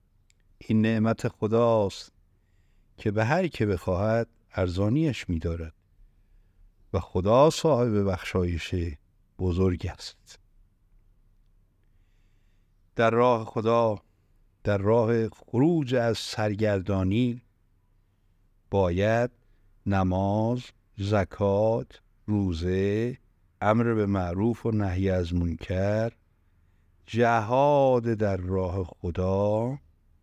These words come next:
دوست داشتن برای خدا و کینه داشتن برای خدا را به جا آورد. در راه خروج از سرگردانی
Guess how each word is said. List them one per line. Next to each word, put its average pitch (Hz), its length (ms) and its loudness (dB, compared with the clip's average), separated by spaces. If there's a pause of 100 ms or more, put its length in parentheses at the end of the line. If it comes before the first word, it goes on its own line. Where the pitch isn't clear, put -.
(500)
دوست 123 500 2
داشتن 127 640 2
برای 117 560 4
خدا 151 540 -2 (680)
و 98 120 2
کینه 104 500 0
داشتن 98 840 0
برای 104 520 2
خدا 175 460 2
را 214 340 2 (120)
به 95 140 -2
جا 95 200 0
آورد. 87 560 -4 (3000)
در 110 140 6
راه 110 380 2
خروج 110 540 -2
از 107 240 0
سرگردانی 127 1300 -2